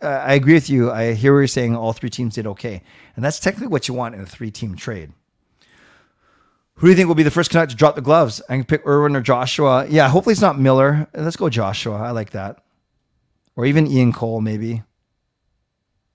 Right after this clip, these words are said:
Dry could be a captain. Great point. McDavid has gone to Toronto. Yikes.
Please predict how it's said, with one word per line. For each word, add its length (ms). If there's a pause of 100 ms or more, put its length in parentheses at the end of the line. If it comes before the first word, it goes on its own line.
(880)
Dry 220
could 180
be 120
a 20
captain. 440
Great 420
point. 460 (2000)
McDavid 400
has 120
gone 300
to 260
Toronto. 500
Yikes. 680